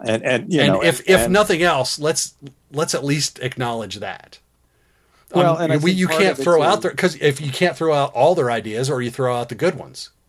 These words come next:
Speaker 1: Well, and that's the thing, uh, you know, <laughs> and you can't, you know, if, if we're gonna stick to, okay, this is what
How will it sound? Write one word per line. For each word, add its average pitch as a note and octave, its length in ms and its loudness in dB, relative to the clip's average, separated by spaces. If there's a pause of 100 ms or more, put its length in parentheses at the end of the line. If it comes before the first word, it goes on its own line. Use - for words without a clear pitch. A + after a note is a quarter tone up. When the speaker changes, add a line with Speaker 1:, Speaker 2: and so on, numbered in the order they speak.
(520)
Speaker 1:
Well, C#3+ 220 -6
and C#3 160 -6
that's C3+ 180 -8
the C3 80 -16
thing, C3 300 -10
uh, A#2 180 -6 (120)
you B2 80 0
know, G#2+ 240 -2 (420)
<laughs> - 420 -18
and B2+ 200 0
you B2+ 80 2
can't, C#3+ 640 -2 (1700)
you B2 140 -2
know, G#2+ 220 2
if, A#2 280 -6
if C3+ 160 -4
we're C#3+ 100 0
gonna D3 260 0
stick - 460 -8
to, A2 380 -8 (600)
okay, G#2+ 280 -4
this G#2+ 240 -4
is A2+ 140 -8
what G#2+ 200 -6